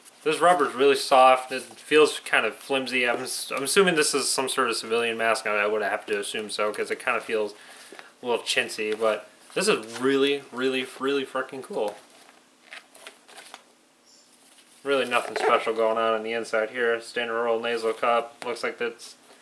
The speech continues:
like, partially clear and partially not, which is kinda neat. Awesome. And then there's the filter inside of here. Still sealed and will remain sealed. I will not open this just for the sake of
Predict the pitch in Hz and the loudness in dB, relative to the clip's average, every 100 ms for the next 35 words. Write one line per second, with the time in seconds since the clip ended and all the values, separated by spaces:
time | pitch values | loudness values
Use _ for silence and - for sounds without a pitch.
0 | _ - 123 - - 170 151 147 131 - | _ -14 -14 -10 2 4 4 2 -2 -2
1 | 139 127 131 - 120 113 120 117 120 113 | -2 2 0 -2 -10 -4 -4 -4 -8 -2
2 | 117 120 - - 110 - - 107 107 110 | 0 0 -4 -18 -18 -14 -10 -8 -6 -8
3 | 117 - - - - - - - - _ | -10 -16 -20 -20 -20 -20 -20 -20 -20 _
4 | _ - - - 110 110 - 110 - - | _ -20 -20 -16 -10 -10 -10 -14 -12 -12
5 | - 123 117 123 123 117 - 220 214 139 | -10 -10 -10 -4 -4 -4 2 4 4 2
6 | 131 139 127 151 180 - - - - - | 0 2 4 4 2 0 -14 -20 -20 -20
7 | - - - - - - - - - - | -16 -12 -12 -14 -16 -18 -18 -20 -20 -20
8 | - - - - _ - - - - 147 | -20 -20 -20 -20 _ -20 -20 -12 -4 2
9 | 147 - 147 143 139 - - 117 117 117 | 2 4 4 4 2 -14 -12 -6 -4 -2
10 | 120 127 123 131 123 117 107 104 110 113 | 0 0 0 0 0 -2 -6 -4 -2 -2
11 | 110 113 110 107 - - - - - - | -2 -4 -6 -6 -8 -16 -20 -20 -16 -14
12 | 104 117 110 - 110 110 107 | -10 -6 -6 -4 -4 -2 -4